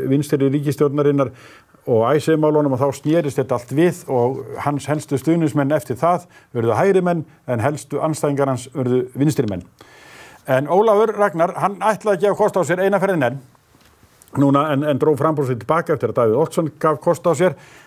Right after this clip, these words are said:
en, eh, Ólafur Ragnar fékk, eh, fékk, eh, hérna, mótframboð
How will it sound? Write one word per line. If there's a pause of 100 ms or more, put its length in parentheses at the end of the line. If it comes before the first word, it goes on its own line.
(100)
en,
eh,
Ólafur
Ragnar
fékk,
eh,
fékk,
eh, (220)
hérna,
mótframboð